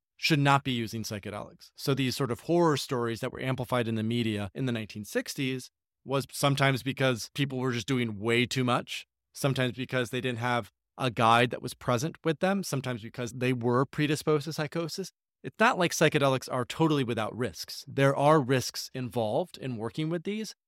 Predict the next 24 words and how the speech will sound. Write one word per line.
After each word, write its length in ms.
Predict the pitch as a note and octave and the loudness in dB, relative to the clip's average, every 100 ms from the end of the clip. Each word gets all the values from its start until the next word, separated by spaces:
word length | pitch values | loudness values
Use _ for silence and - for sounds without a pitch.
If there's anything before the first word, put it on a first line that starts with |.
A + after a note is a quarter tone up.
| _ _ - | _ _ -8
and 120 | D#3+ | -6
almost 300 | E3 E3 - - | -2 -4 -4 -6
all 280 | - D#3 D#3+ | 2 6 8
of 120 | D3 | 6
them 260 | - A#2 A#2 | 2 0 0
are 140 | B2+ A#2+ | -2 -2
mitigated 720 | B2 G3+ F#3+ B2+ A#2+ A#2 A#2+ _ _ _ _ | 4 6 6 4 0 0 -4 _ _ _ _
by 120 | B2+ | -4
approaching 460 | B2+ - C#3 C3+ C3+ | -4 -2 -4 -2 -2
this 200 | B2+ - | -4 -4
with 120 | A#2+ | -4
intention, 600 | A2+ G#2+ B2+ A#2+ C3+ B2+ - _ - | -4 -4 -4 -4 -6 -6 -10 _ -12
responsibility, 840 | - C3 A2 A2+ B2+ B2 B2 B2 A#2+ _ _ _ | -8 -4 -4 -2 0 0 0 -2 -4 _ _ _
and 140 | B2+ B2 | -4 -2
with 100 | A#2 | -2
the 120 | A2+ | 0
help 300 | A#2 A2+ - | 0 0 -2
of 80 | A2 | -8
a 60 | A#2 | -6
guide, 440 | A2+ G#2+ G#2+ G#2+ | -4 -2 -2 -4
a 100 | - | -8
shaman, 460 | A#2+ - A2 G#2+ G#2 | -6 -4 -4 -6 -10
a 100 | - | -12
therapist, 720 | G#2 A2+ G#2+ G#2 A2 G2+ - | -10 -8 -8 -10 -12 -12 -16